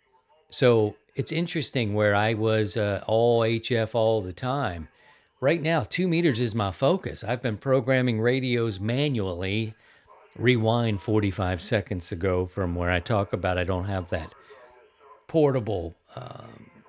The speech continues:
Windows system to program my radios like I did back in Saint Louis. We'll work it out.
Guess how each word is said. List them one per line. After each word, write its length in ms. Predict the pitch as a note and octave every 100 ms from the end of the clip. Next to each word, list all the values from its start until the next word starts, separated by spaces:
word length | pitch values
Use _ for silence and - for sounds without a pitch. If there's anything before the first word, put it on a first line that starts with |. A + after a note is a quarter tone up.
| - -
Windows 560 | - G#2+ B2+ A2+ G2+ G2
system 560 | - A2 - - D#2+ D2 - _ _ _ _ _ _ _ _ _ _ - - _
to 100 | -
program 500 | - A#2+ A2+ A2 G2+
my 100 | F#2
radios 580 | E2+ F#2 F#2+ G2 G2+ G2+
like 160 | E2
I 40 | F2
did 180 | E2+ E2+
back 240 | F2+ E2
in 80 | E2
Saint 280 | - E2+ E2
Louis. 320 | F#2+ F#2 -
We'll 120 | C#3+
work 260 | C#3 B2+ -
it 80 |
out. 280 | G2 F#2 G2